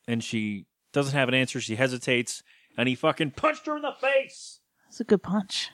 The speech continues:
Speaker 1: As she deserved.
Speaker 2: <laughs>
Speaker 1: And then, yeah, then we get to, I guess, the end of the episode. There,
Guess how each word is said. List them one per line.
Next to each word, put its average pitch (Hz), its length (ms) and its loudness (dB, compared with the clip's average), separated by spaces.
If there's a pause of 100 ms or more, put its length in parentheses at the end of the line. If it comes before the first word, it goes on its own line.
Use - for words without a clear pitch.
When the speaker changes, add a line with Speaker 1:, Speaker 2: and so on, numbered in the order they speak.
Speaker 1:
As 165 240 4
she 175 200 2
deserved. 123 840 4
Speaker 2:
<laughs> - 40 -20 (1700)
Speaker 1:
And 120 120 2
then, 160 220 4
yeah, 226 240 2 (280)
then 127 120 2
we 143 100 4
get 151 220 2
to, 156 220 4
I 131 80 4
guess, 147 200 2
the 139 180 0
end 156 100 4
of 143 80 4
the 147 80 4
episode. 156 560 2
There, 117 280 6